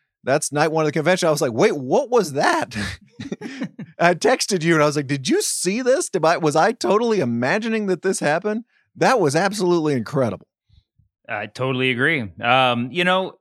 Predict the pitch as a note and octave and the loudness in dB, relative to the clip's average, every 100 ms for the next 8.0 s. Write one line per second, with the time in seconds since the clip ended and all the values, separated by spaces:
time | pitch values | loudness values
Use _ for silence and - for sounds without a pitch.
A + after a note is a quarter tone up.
0 | _ E3+ F#3 G3 E3+ E3+ F3+ B3+ G3 C3 | _ -6 -4 -2 -2 -2 -2 -2 -2 -6
1 | - _ _ _ _ _ _ F2+ - - | -14 _ _ _ _ _ _ -20 -20 -18
2 | - - - _ _ _ _ _ _ _ | -18 -18 -20 _ _ _ _ _ _ _
3 | - F#3 A#3+ B3+ G#3 - F#3 E3+ D3+ C#3+ | 0 2 2 2 2 2 2 2 2 0
4 | D3 C#3+ D#3 D#3+ D#3+ E3+ E3 E3 E3+ E3+ | 0 -2 0 2 0 2 2 2 2 2
5 | D#3 C3+ C#3 C#3 C#3 B2 C3 C3 C3 B2+ | 0 0 0 0 0 2 0 -2 -2 0
6 | C3 F3+ D#3+ D3 C3 A#2 G#2 D3+ D#3 C#3+ | 0 2 2 2 0 0 -4 -2 -2 -2
7 | C#3 C3 C#3 B2+ B2 A#2+ - C3+ A#2 | -2 -2 0 0 0 -4 -4 -4 -4